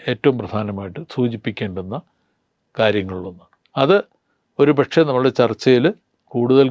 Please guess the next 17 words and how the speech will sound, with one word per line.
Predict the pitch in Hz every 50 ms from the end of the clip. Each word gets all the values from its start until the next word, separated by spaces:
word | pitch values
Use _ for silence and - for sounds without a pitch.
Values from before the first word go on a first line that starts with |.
| 120
ഗൗരവത്തിൽ | 117 113 117 113 127 127 127 117 - 151 135 120
വരേണ്ടതുണ്ട്. | 117 110 110 110 110 104 110 107 104 113 147 156 -
പലപ്പോഴും | 131 123 135 - - 180 165 170 160
നമ്മൾ | 147 135 135 131 127 -
കാണുന്നത് | 123 123 135 156 180 175 170 165 143 139 175 202 - _ _ _ _ _ _ _ _ _ _ _ - 120
അതിന് | 127 143 165 175 160 -
പകരം | 120 113 117 147 143 127
വളരെ | 113 117 131 143 165 196 208 202 - 131 131 - - - - 127 123 123
ലഘൂകരിച്ചുകൊണ്ട് | 123 120 - 151 165 185 196 190 175 185 170 - 180 156 143 135 135 117 120
കാണുന്ന | 113 113 113 113 113 117 123 107 110
കാര്യം, | 107 107 104 117 120 - _ _ _ _ _ -
വസ്തുതയാണുള്ളത് | 120 - - - 135 120 120 117 107 101 98 98 95 98 98 104 110 113 113
എന്നുള്ളതാണ്. | 113 110 101 101 98 98 98 107 120 135
അതുകൊണ്ട് | 147 180 196 196 196 190 196 175
തന്നെ | 151 143 156 180 175 160
മറ്റൊരു | 156 - - 165 180 160 165
കാര്യം | 151 147 139 139